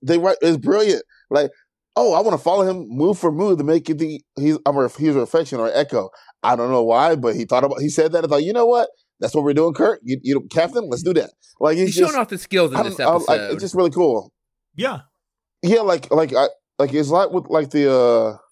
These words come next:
Speaker 1: the carbonite ma-, maneuver one, where, you know, it's like when Kirk, Kirk is at his best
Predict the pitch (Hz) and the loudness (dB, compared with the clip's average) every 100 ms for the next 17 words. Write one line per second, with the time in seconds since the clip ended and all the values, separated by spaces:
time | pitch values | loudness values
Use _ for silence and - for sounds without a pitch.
0 | _ _ _ 113 156 160 165 175 175 - | _ _ _ -2 0 0 0 -2 -4 -4
1 | 160 170 185 180 185 170 - 135 131 120 | -4 -4 -4 -6 -6 -10 -6 -2 -2 -4
2 | - _ _ _ _ 127 139 143 139 143 | -6 _ _ _ _ -2 2 2 2 2
3 | 135 - _ _ _ _ _ _ _ _ | 2 -2 _ _ _ _ _ _ _ _
4 | _ 131 147 - 190 170 143 - 170 233 | _ -4 -2 0 0 -2 -8 -6 -2 0
5 | 220 220 175 123 160 175 147 - | 2 0 0 0 0 0 -4 -12